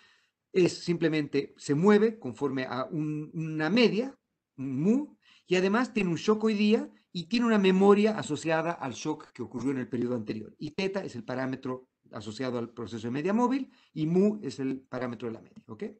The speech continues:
Entonces, la primera cosa que voy a tratar de hacer es tratar de derivar lo que vamos a llamar la esperanza incondicional. Y la esperanza incondicional va a ser simplemente aplicar el operador esperanza a toda esta cosa que tenemos acá, ¿ok? Y entonces va a ser simplemente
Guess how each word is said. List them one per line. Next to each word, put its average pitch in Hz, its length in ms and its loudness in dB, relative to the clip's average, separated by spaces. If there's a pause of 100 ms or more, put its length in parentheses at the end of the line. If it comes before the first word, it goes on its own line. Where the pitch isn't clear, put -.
(260)
Entonces, 202 240 -6
la 214 120 0
primera 294 320 -2
cosa 262 200 -4
que 226 120 -4
voy 220 100 0
a 214 60 -2
tratar 190 280 -4
de 180 60 -4
hacer 180 260 -4
es 156 120 -10
tratar 156 280 -8
de 151 80 -4
derivar 131 500 -6 (180)
lo 127 100 -6
que 156 80 -2
vamos 151 160 -4
a - 20 -6
llamar 135 280 -4
la 131 80 -4
esperanza 139 560 -4
incondicional. 135 760 -4 (340)
Y 151 80 -6
la 156 80 0
esperanza 214 360 -4
incondicional 202 540 -2
va 190 60 -2
a 180 40 -2
ser 175 100 -2
simplemente 156 480 -4
aplicar 135 380 -4
el 156 60 0
operador 127 420 -4
esperanza 196 580 -4 (260)
a 165 260 0
toda 180 280 2
esta 151 200 -4
cosa 147 240 -4
que 123 100 -10
tenemos 110 300 -6
acá, 107 260 -16 (260)
¿ok? 107 160 -12 (460)
Y 135 80 -6
entonces 165 300 -4
va 160 60 0
a - 20 -6
ser 151 120 -2
simplemente 127 520 -4